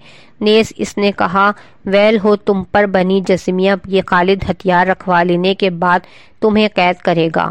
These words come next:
اور گرفتار کرنے کے بعد گردن زدنی یقینی ہے۔ قسم خدا کی میں کبھی ہتھیار نہیں ڈالوں گا۔" عقاد بھی یہ بھی کہتے ہیں کہ بنی جزمیہ نے اس سے بھی اصرار کے بعد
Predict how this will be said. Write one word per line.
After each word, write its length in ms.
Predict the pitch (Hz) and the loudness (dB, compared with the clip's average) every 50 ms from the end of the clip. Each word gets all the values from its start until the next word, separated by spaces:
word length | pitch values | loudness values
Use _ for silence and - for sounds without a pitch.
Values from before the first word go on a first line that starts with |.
| - _ | -6 _
اور 200 | - 190 196 196 180 | -2 0 0 2 2
گرفتار 480 | 185 185 190 - - - 185 185 190 196 | 0 0 -2 -2 -2 0 0 0 0 0
کرنے 360 | - 196 185 175 175 180 175 | -2 -2 -2 0 0 -2 -2
کے 140 | - 202 175 | -2 -2 -2
بعد 260 | 170 175 175 185 190 196 185 | 0 0 0 0 0 -2 -2
گردن 380 | 185 175 165 160 190 196 202 | -2 -2 -2 -2 -2 -2 -2
زدنی 460 | 180 170 - 170 160 - - 202 208 220 - - - - - - - - - - - - | -2 -4 -4 -6 -6 -4 -4 -2 -2 -4 -4 -8 -20 -20 -20 -20 -20 -20 -20 -20 -14 -10
یقینی 560 | 208 190 185 180 - - 196 196 202 202 214 185 143 | -6 -4 -4 -2 -2 0 0 0 2 0 0 -2 -2
ہے۔ 140 | 160 156 147 - _ _ _ _ _ _ - | -4 -6 -6 -8 _ _ _ _ _ _ -8
قسم 300 | - 190 - - 226 233 226 - | -8 -6 -2 0 0 0 -2 -2
خدا 300 | - 214 202 202 196 202 196 - | -4 -2 0 2 2 0 0 -2
کی 160 | 220 214 214 | -2 -2 0
میں 140 | 208 202 190 - | 0 -2 -2 0
کبھی 340 | - 185 180 165 196 208 208 - - - 175 | -2 -2 -2 -2 -2 -4 -4 -4 -6 -6 -6
ہتھیار 340 | 175 - 190 190 185 196 196 | -4 -2 0 0 2 2 0
نہیں 260 | 190 170 160 185 202 | -2 -2 -4 -4 -4
ڈالوں 440 | 190 190 175 156 160 165 175 170 160 | -2 0 0 0 0 -2 -4 -4 -4
گا۔" 120 | 160 151 151 - - - - - - - _ - - | -4 -6 -6 -8 -16 -20 -20 -20 -20 -20 _ -10 -8
عقاد 400 | 202 - - - 208 202 208 214 | -8 -6 -2 0 2 2 2 2
بھی 200 | 208 208 220 214 | 0 0 -2 -2
یہ 280 | 196 190 196 190 196 196 | 0 2 2 2 2 2
بھی 240 | 185 196 208 220 | 0 0 0 0
کہتے 380 | 214 - 196 180 175 - 202 196 | 0 0 -2 -2 -2 -2 -2 -2
ہیں 220 | 165 190 202 202 | 0 0 0 -2
کہ 140 | 190 - 208 | 0 -2 -2
بنی 320 | 180 175 180 180 190 190 190 180 | -2 -2 -2 0 0 -2 -2 -2
جزمیہ 420 | 190 175 160 - 196 196 196 196 | -4 -4 -4 -4 -4 -2 -2 -2
نے 220 | 190 190 196 202 196 - - | -2 -2 -2 -4 -4 -6 -8
اس 100 | - 196 | -10 -10
سے 340 | - - - - 202 196 196 196 - - - _ _ - | -10 -12 -8 -4 -4 -4 -4 -4 -8 -16 -20 _ _ -14
بھی 240 | 175 180 214 226 - - | -8 -6 -4 -4 -4 -6
اصرار 480 | 202 - - 208 190 185 180 180 190 202 - - | -12 -12 -8 -6 -2 -2 -2 -2 -4 -6 -8 -8
کے 140 | 190 175 160 160 170 | -8 -8 -8 -6 -4
بعد 240 | 175 170 175 185 | -2 -2 0 0